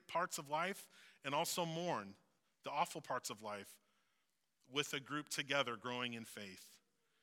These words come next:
And then the point of all those things, the point of knowing Christ and growing in faith, isn't just for us. It's not just to keep it for ourselves, but to go serve the world,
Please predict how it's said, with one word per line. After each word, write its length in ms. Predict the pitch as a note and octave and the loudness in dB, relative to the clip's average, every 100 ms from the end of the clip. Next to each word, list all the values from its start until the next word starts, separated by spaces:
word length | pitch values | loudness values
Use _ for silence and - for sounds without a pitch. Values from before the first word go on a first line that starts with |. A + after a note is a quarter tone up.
| _ _ _ _ - | _ _ _ _ -6
And 140 | D3 | 4
then 240 | G#3+ C4+ G3 | 10 10 8
the 80 | |
point 300 | E3+ - D4+ | 4 4 6
of 80 | G#3 | 8
all 140 | D#3 D#3 | 8 8
those 220 | F#3+ A3+ | 6 4
things, 240 | E3 D3+ | 4 4
the 100 | C#3+ | 2
point 220 | C#3+ A3 F#3+ | 0 2 2
of 120 | D#3 | 4
knowing 280 | F3+ G#3+ G3+ | 4 6 4
Christ 420 | F#3 F3+ F3+ - - - D3 | 6 6 6 0 -6 -8 -2
and 120 | D3 | 2
growing 300 | F3+ G#3 F3+ | 6 6 6
in 80 | D#3+ | 2
faith, 400 | - G#3 F3+ - - - | 4 4 4 -2 -20 -2
isn't 260 | E3+ F#3+ C#3+ | 2 2 4
just 220 | E3+ E3 | 4 4
for 180 | D3 D#3 | 4 4
us. 460 | A3+ A3 - - - _ _ _ _ _ _ _ _ _ _ _ _ _ _ _ _ _ _ _ _ | 6 4 0 -4 -8 _ _ _ _ _ _ _ _ _ _ _ _ _ _ _ _ _ _ _ _
It's 140 | D3 - | 2 8
not 140 | G#3+ | 8
just 140 | F3 - | 8 0
to 60 | |
keep 200 | F3 G3 | 0 0
it 80 | E3+ | 0
for 140 | - E3 | 4 6
ourselves, 500 | D#3+ - G#3+ G#3 E3 | 8 8 6 6 2
but 160 | F#3+ | -2
to 80 | - | 2
go 180 | E3+ A3 | 6 8
serve 340 | - A#3 A3+ | 12 12 12
the 80 | A3+ | 10
world, 480 | A3+ C#4 A#3+ C3 | 8 12 12 10